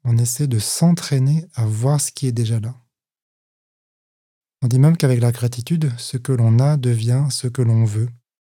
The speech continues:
Plutôt que de voir tout ce qui manque, on va commencer à s'entraîner à voir les petites choses qui paraissent évidentes. Dans les tout derniers instants de cette pratique, j'invite à diriger votre attention vers la région du cœur. On pourrait dire le cœur énergétique,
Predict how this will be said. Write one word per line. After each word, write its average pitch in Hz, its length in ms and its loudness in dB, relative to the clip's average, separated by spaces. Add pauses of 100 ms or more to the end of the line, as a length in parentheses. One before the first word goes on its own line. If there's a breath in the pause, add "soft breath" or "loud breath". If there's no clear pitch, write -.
(340)
Plutôt - 240 -12
que 127 100 -6
de 113 120 -2
voir 120 400 -4
tout 143 100 -2
ce - 80 -2
qui 135 140 0
manque, 147 240 2
on 120 40 2
va 113 120 0
commencer 151 500 2
à 135 60 0
s'entraîner 127 500 -2
à 123 80 2
voir 123 240 2
les 123 120 0
petites - 300 -10
choses 165 200 -2
qui 131 120 -6
paraissent 120 440 -2
évidentes. 127 640 -4 (1120)
Dans 123 120 2
les 110 100 0
tout 165 140 -4
derniers 156 320 6
instants 135 240 0
de 147 40 0
cette 127 140 -4
pratique, 123 440 -8 (840 soft breath)
j'invite 127 260 0
à 131 100 4
diriger 123 380 2
votre 127 260 0
attention 123 360 -2
vers 135 180 2
la 117 100 4
région 123 280 2
du 120 160 -2
cœur. 120 480 -6
On - 640 -20
pourrait 120 180 0
dire 135 160 4
le 127 80 4
cœur 123 260 2
énergétique, 123 640 0